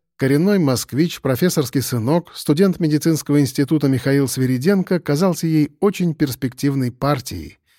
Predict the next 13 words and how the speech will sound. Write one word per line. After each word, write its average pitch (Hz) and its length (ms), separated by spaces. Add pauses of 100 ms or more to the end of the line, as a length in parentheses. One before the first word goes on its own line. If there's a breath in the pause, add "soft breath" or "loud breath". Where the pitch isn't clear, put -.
(280)
Кто 220 200
б 190 80
ей 165 100
тогда 156 340
объяснил, 143 520
что 139 180
семейная 147 560
жизнь — 131 500
это 147 240
не 151 220
игра 170 260
в - 60
шахматы, 101 640